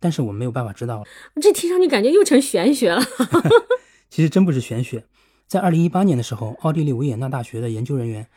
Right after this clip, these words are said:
Speaker 1: 成功的在一套多粒子量子系统中证实了庞加莱重现的现象，
Speaker 2: 哇。
Speaker 1: 而且已经把他们的成果发表到《Science》期刊上了。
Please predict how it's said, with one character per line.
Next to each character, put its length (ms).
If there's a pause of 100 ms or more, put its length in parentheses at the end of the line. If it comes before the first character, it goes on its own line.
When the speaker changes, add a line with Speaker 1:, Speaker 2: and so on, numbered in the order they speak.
(320)
Speaker 1:
成 160
功 140
的 80
在 100
一 100
套 220
多 200
粒 100
子 140
量 180
子 80
系 160
统 160
中 320
证 160
实 140
了 80
庞 160
加 100
莱 100
重 160
现 120
的 40
现 160
象， 160
Speaker 2:
哇。 220 (460)
Speaker 1:
而 120
且 160
已 40
经 180
把 100
他 120
们 80
的 60
成 180
果 100
发 160
表 140
到 100
《Science》 340
期 140
刊 160
上 140
了。 100